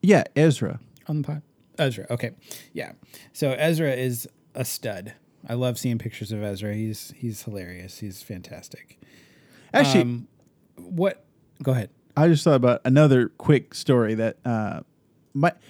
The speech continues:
Speaker 1: my son is also strange, but my wife says that he takes after me anytime he does something weird, like he'll run around in a circle
Speaker 2: <laughs>
Speaker 1: for no reason. She's like, "Yep, there's Daddy." But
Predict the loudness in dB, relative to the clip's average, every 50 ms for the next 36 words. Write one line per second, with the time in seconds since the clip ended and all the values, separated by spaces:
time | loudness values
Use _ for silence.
0 | _ _ 2 4 4 4 4 2 0 2 4 4 4 6 4 4 2 2 0 0
1 | 0 0 0 0 2 2 2 0 -2 -4 -8 -12 -20 _ _ 2 4 4 4 2
2 | _ 0 2 4 4 4 4 4 2 0 0 2 2 2 2 0 0 0 0 -2
3 | 0 0 0 -2 0 0 -2 -2 -2 -2 -4 -2 0 2 2 2 0 -2 0 0
4 | 0 0 2 0 0 0 0 -2 -4 _ _ _ _ _ _ _ _ _ -2 2
5 | 4 4 2 2 2 0 -2 0 0 -2 -2 0 2 2 4 4 4 2 2 0
6 | -2 -4 -2 0 0 2 2 2 2 2 2 2 2 0 0 0 -2 -2 -4 -4
7 | 0 0 0 0 0 -2 -2 -2 -2 -2 -6 _ _ _ _ _ _ _ _ _
8 | _ 2 4 6 6 8 8 6 6 4 4 2 2 0 0 -2 -2 -2 -4 -4
9 | -4 -4 -4 0 2 2 0 2 2 4 4 4 4 4 2 2 2 2 0 -2
10 | -4 _ -20 -20 -20 -20 -20 -20 _ _ 4 4 4 2 _